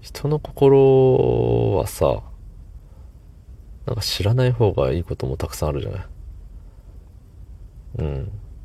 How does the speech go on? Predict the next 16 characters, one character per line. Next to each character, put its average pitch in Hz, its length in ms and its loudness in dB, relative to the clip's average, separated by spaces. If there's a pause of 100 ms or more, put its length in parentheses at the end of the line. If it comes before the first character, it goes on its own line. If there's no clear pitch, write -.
(840)
で、 76 80 -4
未 90 160 2
来 127 200 4
が 78 100 0
見 82 140 0
え 90 120 2
る 67 560 -2
っ - 0 - (100)
つ - 120 -16
っ - 20 -18
て - 180 -8
も 65 120 -4
さ、 64 260 -4 (580)
そ - 180 -2
の 117 60 4
未 131 100 4